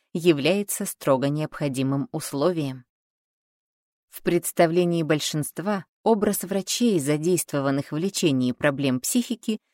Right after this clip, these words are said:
выглядит пугающе. Это наследие советской эпохи, где психиатрия имела нехорошую славу карательной и рассматривалась большинством исключительно как инструмент социального подавления.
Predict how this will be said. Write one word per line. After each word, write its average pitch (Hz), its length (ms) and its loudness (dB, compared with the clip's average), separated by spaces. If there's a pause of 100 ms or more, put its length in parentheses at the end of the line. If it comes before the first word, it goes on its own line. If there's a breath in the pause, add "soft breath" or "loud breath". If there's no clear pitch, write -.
(160)
выглядит 165 680 0
пугающе. 180 640 -2 (720)
Это 254 220 4
наследие 226 580 2
советской 208 580 -2
эпохи, - 400 -4 (440)
где 160 260 4
психиатрия 185 840 0
имела 226 400 4
нехорошую 160 600 0
славу 175 500 -2
карательной 175 800 -2 (340)
и 262 140 6
рассматривалась 190 960 -2
большинством 170 760 0
исключительно 190 880 -4
как 190 260 -8
инструмент 202 680 0
социального 156 720 -2
подавления. 170 800 0